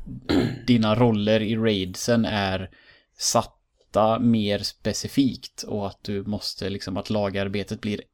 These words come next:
ännu mer viktigt och klassspecifikt. Eh,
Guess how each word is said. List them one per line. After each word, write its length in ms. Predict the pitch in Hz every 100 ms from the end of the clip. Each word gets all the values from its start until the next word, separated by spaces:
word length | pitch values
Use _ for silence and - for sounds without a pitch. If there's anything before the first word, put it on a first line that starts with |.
| _
ännu 460 | - 107 98 107 131
mer 340 | 120 104 98
viktigt 680 | 95 101 - - 90 - - - - - _ _
och 420 | 110 - _ - - - -
klassspecifikt. 1120 | 113 101 - - 101 - - 98 - - - _ - _ -
Eh, 500 | 80 76 69 73 78